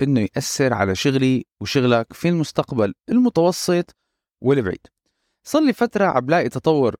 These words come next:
هال تشات جي بي تي، وفكر إنه وين ممكن يأثر علينا، وهل ممكن يكون تأثيره إيجابي أو سلبي؟ هل هالشي انوجد ليساعد أو ليخرب؟ وكيف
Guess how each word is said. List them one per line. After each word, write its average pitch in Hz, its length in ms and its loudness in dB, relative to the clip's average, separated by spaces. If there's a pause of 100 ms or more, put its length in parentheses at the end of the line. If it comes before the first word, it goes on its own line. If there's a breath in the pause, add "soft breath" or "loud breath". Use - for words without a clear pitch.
هال 127 180 -2
تشات 139 300 0
جي 120 200 -4
بي 123 140 -2
تي، 143 320 -4 (360)
وفكر 190 640 -2
إنه 151 200 2
وين 156 320 0
ممكن 147 560 -2
يأثر 120 480 -2
علينا، 101 360 0 (280)
وهل 151 260 0
ممكن 160 320 -2
يكون 117 420 -2
تأثيره - 560 -2
إيجابي 113 460 0
أو 92 80 -2
سلبي؟ 135 480 -2 (380)
هل 180 200 0
هالشي 143 680 -2
انوجد 117 500 0
ليساعد 170 680 -2 (280)
أو 151 120 2
ليخرب؟ 135 500 0 (220)
وكيف - 380 -4